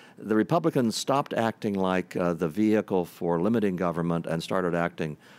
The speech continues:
uh, as if that was incumbent upon them to prove Lord Acton right. Uh, power corrupts, and absolute power corrupts absolutely, and they showed that they could, uh, lap at every trough that the Democrats had ever crowded up to, just as enthusiastically.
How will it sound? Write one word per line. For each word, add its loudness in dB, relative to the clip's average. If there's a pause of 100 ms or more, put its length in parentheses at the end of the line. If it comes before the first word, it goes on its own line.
(240)
uh, 0
as -2
if -2
that -2
was -6
incumbent -2
upon -2
them -2
to -12
prove -2
Lord 0
Acton -6
right. -4 (600)
Uh, -4
power 0
corrupts, -2
and -2
absolute -2
power -2
corrupts -6
absolutely, -2
and -4
they -2 (240)
showed -4
that -6
they 0
could, -4
uh, -2
lap -2
at -6
every -2
trough -2 (260)
that -8
the 0
Democrats -2
had -2
ever -2
crowded -4
up -6
to, -6 (180)
just -4
as -8
enthusiastically. -8